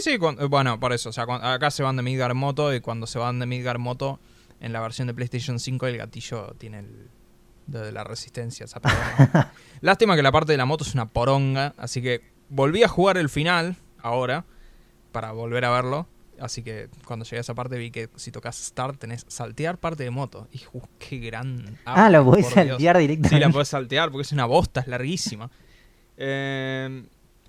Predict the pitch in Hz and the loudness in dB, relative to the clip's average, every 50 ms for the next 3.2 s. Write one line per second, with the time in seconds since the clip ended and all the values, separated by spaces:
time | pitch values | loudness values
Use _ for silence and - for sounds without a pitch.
0 | _ _ _ _ _ _ _ _ _ _ _ _ _ _ _ _ _ _ _ _ | _ _ _ _ _ _ _ _ _ _ _ _ _ _ _ _ _ _ _ _
1 | _ _ _ _ - 185 196 214 220 220 220 - - _ _ - 143 143 170 190 | _ _ _ _ -8 -6 -6 -4 -6 -6 -8 -10 -14 _ _ -10 -6 -2 -2 0
2 | 190 202 180 180 180 185 190 185 185 165 160 - - 185 180 170 170 165 160 - | 0 0 2 2 2 2 2 0 -2 -2 -2 -2 0 2 2 4 2 2 0 -2
3 | - 127 117 143 | -4 -4 -4 -4